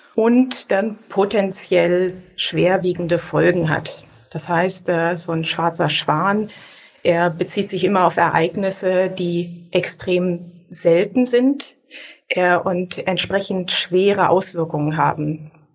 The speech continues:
Der Nassim Nicholas Taleb sagt dazu dann auch noch, dass, äh, diese Ereignisse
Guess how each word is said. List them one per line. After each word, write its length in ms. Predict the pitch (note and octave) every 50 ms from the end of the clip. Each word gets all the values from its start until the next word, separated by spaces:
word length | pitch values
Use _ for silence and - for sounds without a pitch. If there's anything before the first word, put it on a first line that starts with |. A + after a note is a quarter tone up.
| _
Der 420 | - F#3 F3 F3 E3+ E3+ D#3+ D#3 D3+ -
Nassim 540 | F#3+ G3+ G#3 G3+ - G3+ F#3+ F#3 F#3 F#3 F#3
Nicholas 400 | - G#3 G3+ G#3 F#3+ F#3 F#3 F#3+
Taleb 380 | - G#3 F#3 G3 G3+ G3+ G3+ - - - - - _
sagt 320 | - - F3 E3+ E3+ F3
dazu 380 | G#3 F#3 F#3 F#3 - - A3 A3
dann 220 | G#3 G#3 F#3+ F#3+
auch 180 | E3+ F#3+ G3 G3
noch, 280 | G3+ G3 F#3 F#3+ - -
dass, 320 | - E3+ F3 - - -
äh, 280 | - F3 F3 F3 E3+ F3 F3
diese 200 | F3+ F#3+ F#3+ F3+
Ereignisse 560 | D3+ D#3+ F3 F3 - F#3+ F#3 F#3 - F#3+ F#3